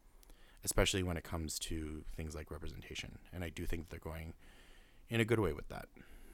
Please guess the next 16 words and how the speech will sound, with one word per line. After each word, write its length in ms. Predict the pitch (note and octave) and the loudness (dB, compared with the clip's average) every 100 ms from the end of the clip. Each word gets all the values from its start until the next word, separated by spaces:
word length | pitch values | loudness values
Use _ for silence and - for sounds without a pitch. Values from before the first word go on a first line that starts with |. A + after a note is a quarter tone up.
| - | -12
So 240 | - E2 D#2+ - - | -8 -8 -8 -10 -8
we'll 80 | G2+ | -4
see 140 | - A#2+ | 0 2
how 140 | A#2 | 2
it 60 | A2+ | 4
goes. 400 | C3+ C#3 - - - - - - - - - - - - - | 2 2 0 -8 -12 -16 -20 -20 -20 -20 -18 -18 -16 -14 0
Uh, 440 | G2 F#2 F2+ F2 E2+ - - - - - - | 6 6 6 2 -4 -12 -20 -20 -20 -20 -4
I 60 | G2 | 2
hope 180 | G2 G#2 | 8 8
this 120 | G#2+ | 6
podcast 800 | - F#2+ - G2 F2 - - - | 6 4 4 0 0 0 -2 0
or 120 | G2 | 0
this 160 | F#2 F#2 | 2 0
episode 440 | F#2 - F2+ E2 | 0 0 0 0
was 580 | E2 D#2+ D#2+ D#2 - - - - - - - - - - - - - - - - - - - - | 0 0 0 -2 -4 -6 -12 -20 -20 -20 -20 -20 -20 -20 -20 -20 -20 -20 -20 -20 -20 -20 -16 -8
entertaining. 680 | F#2+ - A2 A#2 D#3 F3+ | -4 2 6 6 6 4